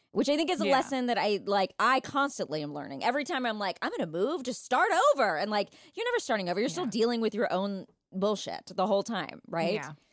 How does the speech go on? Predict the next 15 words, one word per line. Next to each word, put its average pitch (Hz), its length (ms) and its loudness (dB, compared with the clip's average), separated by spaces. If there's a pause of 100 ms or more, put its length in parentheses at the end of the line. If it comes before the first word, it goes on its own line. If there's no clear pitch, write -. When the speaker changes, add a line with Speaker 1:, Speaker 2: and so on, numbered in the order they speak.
(340)
Speaker 1:
Yeah. 165 240 0 (400)
Speaker 2:
Uh, 202 300 4
Speaker 1:
Um, 170 240 -8 (720)
what 269 140 0
about 311 180 2
you? 185 180 2 (260)
Do 226 60 -4
you 226 100 0
like 240 220 2
a, 240 460 2
a 233 80 2
Speaker 2:
well - 20 -10
Speaker 1:
woman 247 340 0
or 214 300 0
a, 208 60 0